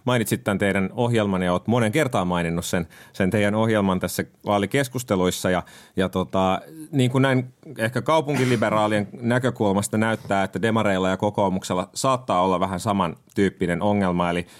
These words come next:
eli johdossa ja puolueen auki kirjoitetuissa linjoissa on, on niinku hyvää meininkiä, ää, mut et sitten kuitenkin niin kuin tuolta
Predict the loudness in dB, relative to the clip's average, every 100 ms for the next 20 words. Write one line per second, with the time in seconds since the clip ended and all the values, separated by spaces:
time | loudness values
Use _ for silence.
0 | -6 0 4 4 2 -2 0 0 2 2
1 | 2 2 2 0 -2 -2 -2 -2 -4 -4
2 | -4 -2 0 0 2 0 0 2 2 2
3 | -2 -2 0 0 -2 -2 -4 _ _ -10
4 | -2 2 2 2 2 2 2 0 0 -2
5 | -2 -12 -20 -20 -20 -14 -4 0 0 0
6 | 0 0 0 0 -2 -2 -4 0 2 2
7 | 0 0 0 2 2 0 0 2 0 0